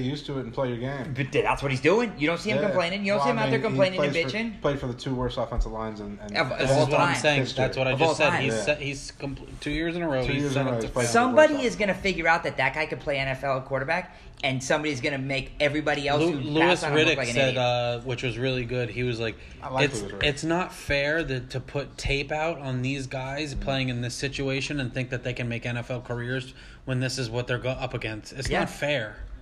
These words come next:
Speaker 1: Well, look at David Carr,
Speaker 3: Josh
Speaker 1: man.
Speaker 3: Rosen's gonna go out there with no blocking, and people are gonna think he sucks. What can, and what can you argue if you're Josh Rosen?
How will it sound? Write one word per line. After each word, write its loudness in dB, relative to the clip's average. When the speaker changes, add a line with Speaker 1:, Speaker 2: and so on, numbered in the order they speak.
Speaker 1:
Well, -2
look -2
at -6
David -4
Carr, 0
Speaker 3:
Josh 4
Speaker 1:
man. 6
Speaker 3:
Rosen's 0
gonna 0
go 0
out 0
there 0
with -2
no 2
blocking, -2
and -4
people -2
are 0
gonna -2
think -6
he -12
sucks. -8
What -4
can, -8
and -2
what -2
can -2
you -2
argue -2
if -10
you're -10
Josh -4
Rosen? -4